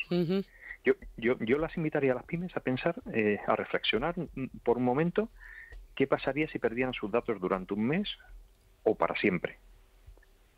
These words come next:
Speaker 2: Ese es el principal problema que están
Speaker 1: Ujú,
Speaker 2: sufriendo
Speaker 1: ujú.
Speaker 2: ahora mismo.
Speaker 1: Oye, y una cosa, aparte de acudir a, por supuesto, a Cyber Guardian, ¿qué tiene que hacer una pyme cuando sufra un, un ciberataque?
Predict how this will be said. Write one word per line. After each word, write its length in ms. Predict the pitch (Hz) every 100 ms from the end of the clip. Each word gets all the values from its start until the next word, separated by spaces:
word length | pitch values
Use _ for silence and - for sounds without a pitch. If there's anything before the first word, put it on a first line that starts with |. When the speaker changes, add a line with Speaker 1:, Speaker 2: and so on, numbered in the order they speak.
| _ _
Speaker 2:
Ese 220 | 135 -
es 80 | -
el 100 | 104
principal 420 | - 95 110 101
problema 320 | 95 87 101
que 100 | 101
están 180 | - 151
Speaker 1:
Ujú, 140 | 147 156
Speaker 2:
sufriendo 280 | 147 143
Speaker 1:
ujú. 100 | 156
Speaker 2:
ahora 80 | - -
mismo. 220 | - - - - - - -
Speaker 1:
Oye, 200 | 185 202
y 120 | 214 208
una 160 | 226
cosa, 440 | 220 185 165 139 -
aparte 400 | 143 - 175 208
de 140 | 202
acudir 400 | 185 185 180 170
a, 240 | 160 156 156 - -
por 100 | 170
supuesto, 600 | - 135 175 - 156 139 - - -
a 100 | 170
Cyber 300 | 160 170 160
Guardian, 440 | 160 175 180 196 240 - - -
¿qué 140 | 202
tiene 240 | 190 226 220
que 60 |
hacer 240 | 214 214 202
una 220 | 202 180
pyme 340 | 208 202 185 170
cuando 720 | 170 175 165 160 156 156 151
sufra 460 | - 190 - 170 160
un, 580 | 165 160 156 151 147 -
un 680 | 160 156 151 151 147 139 131
ciberataque? 680 | - 151 143 131 95 - 110